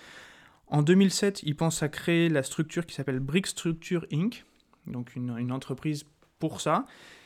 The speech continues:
Et il va très vite obtenir un partenariat avec Lego,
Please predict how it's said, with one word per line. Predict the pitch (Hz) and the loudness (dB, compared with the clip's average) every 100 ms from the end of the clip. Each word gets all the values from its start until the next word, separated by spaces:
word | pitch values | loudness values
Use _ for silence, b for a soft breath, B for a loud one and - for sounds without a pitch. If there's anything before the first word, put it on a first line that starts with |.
| B B B - | B B B 2
Et | 170 | 4
il | 175 | 6
va | 151 | 4
très | - 208 | 4 4
vite | 196 196 139 | 4 2 -2
obtenir | 135 156 156 | 0 0 0
un | 131 | 0
partenariat | 156 - 165 156 165 | -2 -2 -2 0 0
avec | 127 127 | -2 -4
Lego, | 139 147 139 | -4 -4 -4